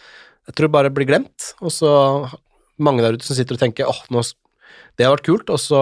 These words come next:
blir det med tanken, da. Altså, jeg kjenner ganske mange mennesker med gode ideer, men jeg kjenner veldig få som har gjennomført dem.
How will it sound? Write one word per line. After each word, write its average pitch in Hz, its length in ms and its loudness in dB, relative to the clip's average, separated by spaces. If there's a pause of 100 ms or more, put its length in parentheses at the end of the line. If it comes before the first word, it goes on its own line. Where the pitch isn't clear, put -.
blir 117 340 -2
det 120 80 -2
med 131 80 -4
tanken, 151 380 -2
da. - 20 -4 (140)
Altså, 135 260 0 (720)
jeg 135 140 0
kjenner 151 160 4
ganske 147 260 0
mange 135 240 4
mennesker 113 380 0
med 127 160 0
gode 110 180 0
ideer, 113 220 2
men 139 160 0
jeg - 80 -2
kjenner 135 180 0
veldig 123 220 0
få 107 160 0
som 117 160 -4
har 117 100 2
gjennomført 95 480 -4
dem. 160 140 -4